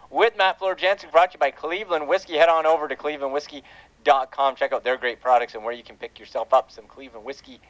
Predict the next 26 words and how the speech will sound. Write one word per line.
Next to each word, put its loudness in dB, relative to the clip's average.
near -4
you. -2
Okay, 0
Matt, 4
let's -4
get -4
to 0
our 4
guy, 4
Baker -4
Mayfield, 0
nineteen 0
of 0
thirty-five, 2
three -6
hundred -2
twenty-five 2
yards, 0
a -16
touchdown, 0
an -8
interception, -4
eighty-three -14
point -8
six -12
quarterback 0